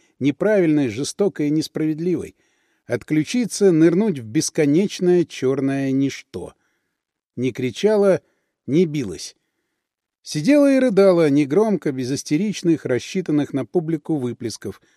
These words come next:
без подсознательной попытки избавиться от стресса. Тоже истерикой. Рыдала горько и безнадежно, как человек, для которого и в самом деле все кончено.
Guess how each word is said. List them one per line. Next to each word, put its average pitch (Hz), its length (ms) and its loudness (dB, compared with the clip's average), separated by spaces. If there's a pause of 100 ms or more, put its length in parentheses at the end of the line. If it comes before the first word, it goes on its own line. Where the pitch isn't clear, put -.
(220)
без 123 180 -6
подсознательной 180 880 0
попытки 175 540 -4
избавиться 151 680 0
от 147 100 -4
стресса. - 580 -6 (540)
Тоже 113 340 2
истерикой. - 640 -12 (520)
Рыдала 202 460 2
горько 190 400 0
и 185 80 4
безнадежно, 165 720 0
как 127 180 -6
человек, 156 440 -2
для 120 160 -4
которого 156 460 -2
и 147 60 -2
в 139 80 -8
самом 143 360 -2
деле 123 240 -6
все 135 200 -8
кончено. 98 520 -10